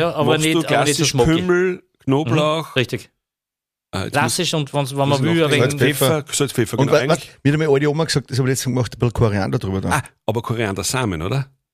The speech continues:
Speaker 1: Ko-, der
Speaker 3: Ja,
Speaker 1: war
Speaker 3: Samen, ja, ja, du
Speaker 2: Dann
Speaker 3: musst
Speaker 2: wir
Speaker 3: den
Speaker 2: nicht drauf, aber
Speaker 3: Koriandersamen.
Speaker 2: ist nicht verkehrt,
Speaker 3: Koriandersamen.
Speaker 2: genau.
Speaker 1: Nein, das hab ich, ich hab das
Speaker 3: Mhm.
Speaker 1: lange nicht gewusst, aber,
Speaker 3: Koriandersamen.
Speaker 1: ja.
Speaker 3: Mhm, ja. Also,
Speaker 1: Ripple.
Speaker 3: Ripple.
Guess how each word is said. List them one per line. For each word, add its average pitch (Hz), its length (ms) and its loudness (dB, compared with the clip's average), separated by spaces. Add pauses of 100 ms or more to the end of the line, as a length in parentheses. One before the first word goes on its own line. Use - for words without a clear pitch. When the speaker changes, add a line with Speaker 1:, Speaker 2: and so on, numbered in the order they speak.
(140)
Speaker 1:
Ko-, - 160 -2 (160)
der 104 140 2
Speaker 3:
Ja, - 60 0
Speaker 1:
war 147 80 4
Speaker 3:
Samen, 110 360 0
ja, 117 140 0
ja, 127 120 0
du 127 60 0
Speaker 2:
Dann - 140 4
Speaker 3:
musst 170 100 -2
Speaker 2:
wir 185 100 4
Speaker 3:
den 160 100 0
Speaker 2:
nicht 123 100 0
drauf, 180 140 4
aber - 20 0
Speaker 3:
Koriandersamen. 165 280 2
Speaker 2:
ist - 220 -6
nicht 160 160 2
verkehrt, 131 200 0
Speaker 3:
Koriandersamen. 117 400 0
Speaker 2:
genau. - 120 4
Speaker 1:
Nein, 147 140 2
das 131 80 2
hab 156 120 4
ich, 196 60 -2
ich 139 60 -2
hab 143 80 0
das 101 80 -4
Speaker 3:
Mhm. - 20 -2
Speaker 1:
lange 131 140 4
nicht 120 120 -4
gewusst, 113 200 -2
aber, 110 140 2
Speaker 3:
Koriandersamen. 113 500 -4 (100)
Speaker 1:
ja. 101 60 -10
Speaker 3:
Mhm, - 0 -
ja. 98 60 -10 (380)
Also, 123 220 0 (120)
Speaker 1:
Ripple. 120 80 -2
Speaker 3:
Ripple. 120 320 0